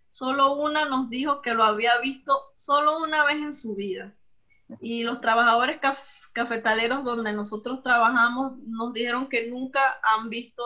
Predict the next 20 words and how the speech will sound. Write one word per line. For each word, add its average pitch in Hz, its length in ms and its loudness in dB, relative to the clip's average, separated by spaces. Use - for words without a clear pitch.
al, 196 360 0
al, 190 440 -2
al 202 160 -4
mono 214 260 -4
consumir, 208 680 -8
eh, 202 280 -6
los 208 200 -6
cerezos 208 480 -2
del 214 180 -4
café. 196 340 -4
Así 208 300 -6
que, 226 320 -6
pues, 208 540 -8
hasta 220 300 -2
el 214 80 0
momento 233 580 -2
no 240 200 -2
es 247 280 -2
un 247 200 -6
cultivo 226 1120 -4